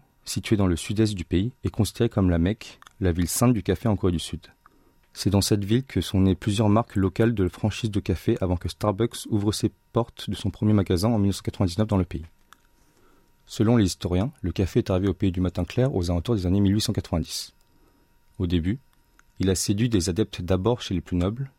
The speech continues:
y compris Gojong, le dernier roi du royaume Joseon. Depuis,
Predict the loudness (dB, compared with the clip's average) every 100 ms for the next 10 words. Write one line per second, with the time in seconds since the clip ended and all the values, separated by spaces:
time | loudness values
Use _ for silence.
0 | -10 -4 -2 -2 -2 0 0 -4 -6 _
1 | _ _ -4 0 2 4 2 0 0 2
2 | 2 0 -6 -10 -12 _ _ _ _ _
3 | _ _ _ _ -8 -4 -4